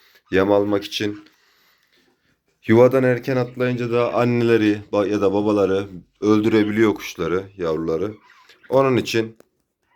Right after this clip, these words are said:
yavruluklara folluk koymuyorum. Direkt böyle talaş atıyorum. Ve dağıtmayan takımlar bunlar mı?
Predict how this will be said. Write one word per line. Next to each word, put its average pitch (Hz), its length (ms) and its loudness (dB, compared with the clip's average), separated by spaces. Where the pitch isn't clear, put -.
yavruluklara 104 680 0
folluk 104 420 -6
koymuyorum. 92 580 -4
Direkt 110 300 4
böyle 101 260 2
talaş 101 320 -4
atıyorum. 113 480 -4
Ve 101 260 2
dağıtmayan 101 520 2
takımlar 92 480 -6
bunlar 110 260 -6
mı? 78 140 -10